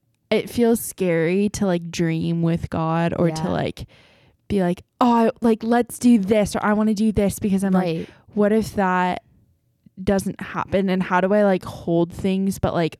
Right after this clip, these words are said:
Speaker 1: also
Speaker 2: Right.
Speaker 1: let them
Speaker 2: Yes.
Speaker 1: change?
Speaker 2: Yes. That is really, that is,
Speaker 1: <laughs>
Speaker 2: that is a great question because it is so easy to, like, hold on. And, yeah, dream with God is something we, like, throw out, but, like, how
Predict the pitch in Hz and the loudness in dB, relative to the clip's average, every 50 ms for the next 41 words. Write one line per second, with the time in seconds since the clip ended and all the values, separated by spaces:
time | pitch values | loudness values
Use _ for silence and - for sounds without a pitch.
0 | _ - 175 170 170 156 143 180 175 170 170 - - 170 165 127 - - 165 160 | _ -2 -2 0 0 0 0 2 2 2 0 -2 -2 -4 -4 -4 -4 -6 -6 -6
1 | 156 - - - - 175 156 156 160 165 170 175 180 185 190 196 202 190 - - | -6 -8 -8 -8 -8 -6 -6 -4 -4 -2 -2 0 0 0 2 0 0 -2 -2 -6
2 | - - - - 175 185 - - - - - - - _ _ _ _ - - _ | -8 -8 -8 -8 -8 -8 -8 -8 -12 -20 -20 -20 -20 _ _ _ _ -20 -20 _
3 | - 190 190 190 208 240 240 220 185 180 180 170 170 170 - - - - - - | -6 -4 -4 -4 -4 -6 -8 -8 -6 -6 -2 0 0 0 -2 -4 -4 -2 0 0
4 | - 453 453 - - 330 - - 196 220 254 254 277 - 233 233 226 220 - 220 | 0 0 -2 -2 -4 -4 -2 -2 -2 -2 -2 -6 -6 -6 -4 -6 -6 -4 -4 -6
5 | 226 - - 175 170 175 175 170 180 180 175 170 - - - _ _ _ _ - | -6 -4 -6 -8 -8 -8 -8 -8 -6 -6 -6 -6 -10 -16 -20 _ _ _ _ -6
6 | - 190 - - 190 196 190 - - 175 175 - - 185 180 175 175 170 170 - | -6 -6 -4 -4 -6 -6 -6 -6 -8 -8 -8 -6 -8 -8 -8 -8 -8 -10 -12 -12
7 | - 175 170 170 160 165 - _ - 175 170 165 165 160 156 160 160 160 165 170 | -12 -12 -10 -10 -10 -10 -14 _ -4 -2 -2 -2 -2 -4 -6 -8 -10 -10 -12 -14
8 | _ _ - - _ _ - - 180 185 175 170 165 165 165 _ _ - 196 196 | _ _ -20 -20 _ _ -4 -2 0 0 0 -2 -4 -8 -10 _ _ -2 -2 -2
9 | - - - - 202 208 202 190 185 - - 175 175 170 170 175 170 - - 165 | -2 -2 -8 -6 -4 -4 -2 -2 -4 -6 -4 -4 -4 -2 -2 -2 -4 -4 -6 -10
10 | 165 - 170 165 165 165 165 170 165 165 160 165 165 165 - _ - - 185 175 | -8 -6 -6 -6 -6 -6 -6 -6 -6 -6 -6 -8 -10 -12 -12 _ -8 -4 -2 -2
11 | 170 170 165 160 165 160 - 170 170 165 160 160 _ - - 208 196 185 180 | -2 -2 -4 -6 -6 -6 -6 -6 -6 -6 -8 -10 _ -14 -10 -6 -4 -2 -2